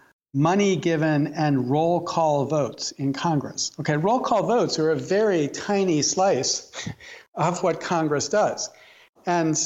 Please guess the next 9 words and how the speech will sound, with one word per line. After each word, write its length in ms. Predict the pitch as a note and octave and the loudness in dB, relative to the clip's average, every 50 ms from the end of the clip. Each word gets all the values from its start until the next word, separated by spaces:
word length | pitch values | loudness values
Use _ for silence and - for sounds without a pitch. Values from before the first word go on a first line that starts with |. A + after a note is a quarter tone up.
| - - _ - | -6 -8 _ -4
and 100 | E3+ F3 | -2 -2
of 100 | F3 D#3 | -2 -2
course, 520 | - - G3+ F#3 F3 E3 - - - - - - - - - _ _ _ _ - | -2 0 0 2 2 2 0 -2 -4 -8 -16 -20 -20 -20 -20 _ _ _ _ -4
the 180 | D#3+ F#3 C4+ - | -4 -4 -2 0
influence, 880 | - G#3 B3+ C#4+ C4+ - - F#3 E3 C#3+ C#3 C3 C3+ D3 D#3+ - - - | 0 2 2 2 0 0 0 0 2 2 2 2 0 0 -2 -2 -4 -2
that's, 600 | - D#3+ D#3+ D#3 D3+ - - - - - - - | 0 2 2 2 2 2 0 0 -2 -4 -6 -4
uh, 360 | D3+ D3 D3 C3+ C3 C#3 C#3+ - | 0 0 2 2 0 0 -2 -2
money's 440 | C#3 C#3+ E3 F#3 G3+ F#3 D#3 C3 B2 | 0 0 2 2 2 2 2 0 0
influence, 880 | - F#3 A3+ C#4 C4+ - D#3+ D3 C3 B2+ B2 B2 D3+ D3 - - - | 0 0 0 0 0 0 -2 -2 -2 -2 -2 -2 -2 -2 -4 -4 -6